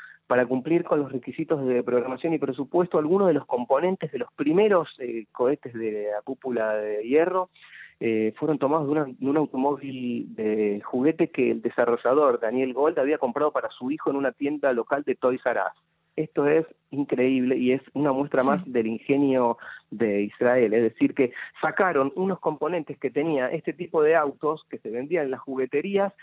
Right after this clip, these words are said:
Speaker 1: para desarrollar los primeros, eh, cohetes. Ahora, lo más curioso es que años más tarde las cosas dieron un giro de trescientos sesenta grados cuando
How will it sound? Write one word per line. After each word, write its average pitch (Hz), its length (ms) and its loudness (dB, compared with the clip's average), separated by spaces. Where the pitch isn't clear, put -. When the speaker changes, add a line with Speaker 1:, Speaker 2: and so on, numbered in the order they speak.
Speaker 1:
para 165 200 0
desarrollar 143 460 -2
los 139 140 -4
primeros, 113 680 -4
eh, 104 460 -12
cohetes. 92 440 -4
Ahora, 113 460 0
lo 104 140 -6
más 165 140 0
curioso 170 320 0
es 160 80 -10
que 147 80 0
años 151 180 -2
más 135 200 -6
tarde 160 260 0
las 113 140 -8
cosas 120 340 -8
dieron 113 400 0
un 110 240 -6
giro 123 320 -2
de 107 80 0
trescientos 120 640 -4
sesenta 117 420 -2
grados 123 480 2
cuando 113 480 0